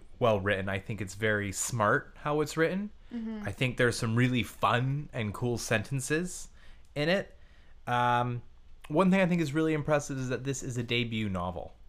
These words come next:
Speaker 2: Yeah.
Speaker 1: Yeah, for this to be a first novel is really quite impressive.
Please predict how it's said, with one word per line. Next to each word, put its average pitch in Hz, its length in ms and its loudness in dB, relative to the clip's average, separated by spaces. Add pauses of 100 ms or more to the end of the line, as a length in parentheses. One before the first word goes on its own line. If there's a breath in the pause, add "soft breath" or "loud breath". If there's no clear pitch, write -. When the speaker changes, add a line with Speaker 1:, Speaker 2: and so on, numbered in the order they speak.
(160)
Speaker 2:
Yeah. 226 680 0 (140)
Speaker 1:
Yeah, 95 340 0
for - 140 -6
this 127 220 -2
to 147 80 -6
be 135 220 2
a 113 40 4
first - 480 2
novel 117 540 2
is 104 380 -2
really 101 320 0
quite 101 260 0
impressive. 92 680 -6